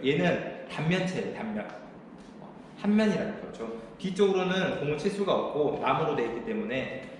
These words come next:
여기 이 고무가 붙은 이 빨간 면으로만 공을 칠 수가 있는데 얘 이름은 뭐냐면 펜,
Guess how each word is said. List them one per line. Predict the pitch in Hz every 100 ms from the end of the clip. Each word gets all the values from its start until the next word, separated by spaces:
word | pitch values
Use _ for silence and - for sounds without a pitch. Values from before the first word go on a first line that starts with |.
| -
여기 | 120 127 - - - -
이 | 135 -
고무가 | 185 185 175 131 -
붙은 | 147 143
이 | 117 120
빨간 | 170 202 196
면으로만 | 175 151 131 139 139 127
공을 | 120
칠 | -
수가 | - 139
있는데 | - 101 135 143 143 - - - - - 135
얘 | 147
이름은 | 143 - 143 139
뭐냐면 | 110 110 127 151 - - - - - -
펜, | - 208 -